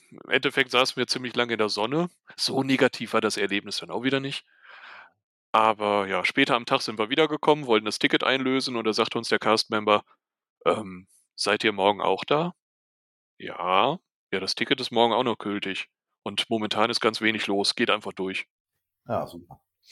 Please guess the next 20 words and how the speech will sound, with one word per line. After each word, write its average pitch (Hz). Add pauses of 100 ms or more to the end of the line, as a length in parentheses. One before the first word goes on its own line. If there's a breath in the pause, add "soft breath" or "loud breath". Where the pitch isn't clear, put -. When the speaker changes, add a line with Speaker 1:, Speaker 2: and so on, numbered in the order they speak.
(540 loud breath)
Speaker 1:
Also 127
im 127
Endeffekt 151
kein 113
super 127
schlimmes 175
Erlebnis, 151
aber 110 (240 loud breath)
ja, 107
wäre 113
ich 117
jetzt 120
da 110
nicht 117
einer, 117
der 104
relativ 110
oft -
da 101
ist, -